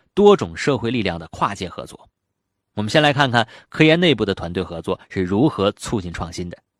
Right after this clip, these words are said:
在这一点上，贝尔实验室发明晶体管的故事非常典型。贝尔实验室是美国著名实验室，先后八次在物理化学领域获得诺贝尔奖。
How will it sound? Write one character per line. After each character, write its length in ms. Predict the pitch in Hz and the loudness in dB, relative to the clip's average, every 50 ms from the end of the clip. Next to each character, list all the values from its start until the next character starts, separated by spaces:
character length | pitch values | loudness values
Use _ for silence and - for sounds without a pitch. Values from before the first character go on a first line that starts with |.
| _ _ _ _ _ | _ _ _ _ _
在 120 | _ - 151 | _ 2 6
这 100 | 165 185 | 6 6
一 80 | 160 | 6
点 200 | 123 104 85 78 | 6 4 -2 -4
上， 180 | 82 - 87 - _ _ _ _ _ | -6 -6 -6 -6 _ _ _ _ _
贝 140 | - 226 214 | 4 6 8
尔 160 | 160 107 98 | 8 6 4
实 160 | - - - | 2 2 2
验 180 | 131 139 131 117 | 2 4 2 2
室 200 | 110 - 139 - | 0 -2 -2 -2
发 160 | - - 139 123 | 0 2 2 2
明 180 | 117 110 123 | 2 0 -2
晶 240 | 135 - - 175 185 | -2 -2 -2 -2 -2
体 180 | 170 - 113 135 | -2 -2 -4 -2
管 200 | - 104 - 76 | -2 -4 -6 -6
的 80 | 80 | -6
故 180 | - - 131 113 | -2 -2 0 0
事 160 | 95 - - - | -2 -4 -8 -10
非 180 | - - 107 | -8 -6 -6
常 160 | 104 - 85 85 | -6 -6 -8 -10
典 180 | 87 82 78 | -12 -14 -14
型。 160 | - - 82 - _ _ _ _ _ _ _ _ _ _ _ _ _ _ _ _ | -14 -16 -16 -18 _ _ _ _ _ _ _ _ _ _ _ _ _ _ _ _
贝 120 | - 240 | 10 10
尔 100 | 220 175 | 10 10
实 140 | 143 - 151 | 8 6 4
验 160 | 170 175 170 | 4 4 4
室 160 | 139 165 170 | 4 4 4
是 80 | 135 147 | 4 4
美 220 | 139 113 98 87 | 2 2 2 2
国 160 | 82 104 110 127 | 2 2 2 2
著 220 | - 190 190 165 | 2 0 0 0
名 220 | 117 98 92 107 | 0 0 -2 -2
实 140 | 123 - - | -2 -2 0
验 180 | 95 95 92 90 | 0 0 0 0
室， 220 | - - 107 - - _ _ _ | -2 -4 -6 -6 -8 _ _ _
先 200 | - - 120 131 | -2 2 2 2
后 140 | 110 113 104 | 4 2 2
八 220 | - - 123 127 | 4 4 4 4
次 200 | 127 - - 113 | 4 2 0 0
在 220 | 101 - 113 101 101 | 2 2 2 2 2
物 280 | 107 135 180 160 135 | 2 0 0 2 2
理 180 | 110 90 85 82 | 0 0 -4 -8
化 300 | 82 - - 151 120 - | -8 -2 0 0 0 0
学 200 | - - 98 104 | 0 -2 -2 0
领 200 | 107 95 78 78 | 0 -2 -4 -4
域 120 | 95 98 | -4 -4
获 240 | 92 - - 107 92 | -4 -2 -2 -4 -2
得 140 | 85 90 90 | -2 -2 0
诺 180 | 120 147 131 110 | 2 4 2 2
贝 80 | 92 | 2
尔 100 | 85 90 | -2 -6
奖。 160 | - - - | -6 -8 -10